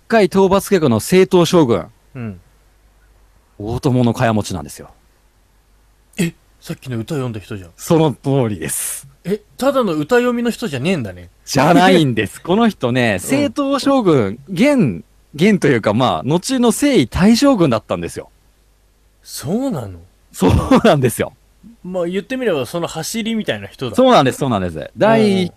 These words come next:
Speaker 1: 回征討将軍がこの大友の茅持ち。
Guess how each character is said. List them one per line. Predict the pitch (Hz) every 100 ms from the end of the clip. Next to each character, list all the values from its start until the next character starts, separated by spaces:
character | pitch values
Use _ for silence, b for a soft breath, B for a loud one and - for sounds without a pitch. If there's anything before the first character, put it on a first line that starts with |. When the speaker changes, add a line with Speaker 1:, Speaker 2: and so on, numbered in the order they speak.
| _
Speaker 1:
回 | - 226 175 104
征 | 151 143
討 | 147 139
将 | 147 135
軍 | 117 101
が |
こ | 87 101
の | 113
大 | 131
友 | 131 113
の | 110
茅 | 110
持 | 101
ち。 | 98 -